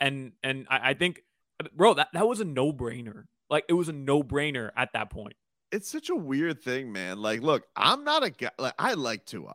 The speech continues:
Speaker 2: I really root for the guy. I, I, I like Tua. I think he's, if you're a Dolphins fan, he seems as likable as it gets. I really don't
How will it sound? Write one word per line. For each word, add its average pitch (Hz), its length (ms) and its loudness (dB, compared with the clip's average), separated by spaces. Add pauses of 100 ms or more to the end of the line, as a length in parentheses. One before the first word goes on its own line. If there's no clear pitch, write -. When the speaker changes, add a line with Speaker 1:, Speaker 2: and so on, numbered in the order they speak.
Speaker 2:
I 147 120 6
really 127 360 6
root 101 200 0
for 95 120 -6
the 92 100 -6
guy. 58 360 -6 (200)
I, 113 160 2
I, 120 120 4
I 117 180 4
like 135 280 2
Tua. 127 220 2
I 110 160 2
think 135 220 0
he's, 107 420 -4 (640)
if 127 140 -4
you're 208 120 8
a 156 80 4
Dolphins 143 400 4
fan, 156 360 4
he 113 180 -4
seems 147 340 -6
as 104 160 -6
likable 127 320 0
as 113 60 -2
it 110 60 -6
gets. 123 180 0 (160)
I 117 80 0
really 151 460 0
don't 120 340 6